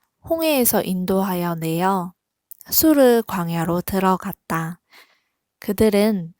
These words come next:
사흘 동안 걸어서 광야로 들어갔으나 물을 찾지 못하였다. 마침내 그들이 마라에 이르렀는데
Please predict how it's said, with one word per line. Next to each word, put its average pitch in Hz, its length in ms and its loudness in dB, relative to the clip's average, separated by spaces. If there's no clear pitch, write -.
사흘 294 600 0
동안 175 480 -4
걸어서 180 720 0
광야로 170 840 -2
들어갔으나 170 960 0
물을 180 280 0
찾지 - 540 0
못하였다. 175 1040 -4
마침내 226 680 0
그들이 202 560 0
마라에 202 640 2
이르렀는데 190 920 -2